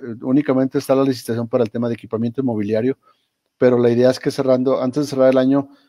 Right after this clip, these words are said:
pudiera el Absol ya estar, de estar en sus nuevo, en su nuevo sitio. Y esto lo logró toda esa comunidad de estudiantes y docentes de las universidades públicas. Entonces,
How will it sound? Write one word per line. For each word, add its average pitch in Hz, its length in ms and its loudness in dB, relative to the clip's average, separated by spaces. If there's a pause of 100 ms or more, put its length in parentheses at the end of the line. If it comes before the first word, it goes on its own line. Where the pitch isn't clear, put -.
(200)
pudiera 120 320 2
el 127 100 4
Absol 120 320 0
ya 107 200 4
estar, 107 420 -2 (140)
de 104 120 -6
estar 107 260 -2
en 113 100 -6
sus - 240 -16
nuevo, 101 460 -6
en 101 100 -14
su - 140 -16
nuevo 104 180 -6
sitio. 113 360 -10 (400)
Y 107 200 4
esto 127 420 0 (260)
lo 113 160 -2
logró 107 600 0
toda 123 260 4
esa 143 180 0
comunidad 123 640 0
de 107 480 0 (380)
estudiantes 117 720 -2
y 117 40 0
docentes 113 480 -4
de 117 100 -2
las 101 240 -6
universidades 95 420 -4
públicas. 90 480 -6
Entonces, 98 520 -4